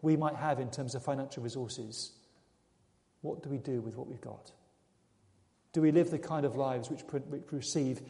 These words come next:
Jesus' blessing? Or are our attitudes those which need to be changed? Because otherwise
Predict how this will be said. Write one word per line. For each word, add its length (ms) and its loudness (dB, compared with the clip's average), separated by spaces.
Jesus' 340 4
blessing? 500 2
Or 200 2
are 140 4
our 80 6
attitudes 460 -4
those 260 0
which 200 -10
need 140 -2
to 60 -16
be 80 -4
changed? 360 -6
Because 180 -8
otherwise 500 -2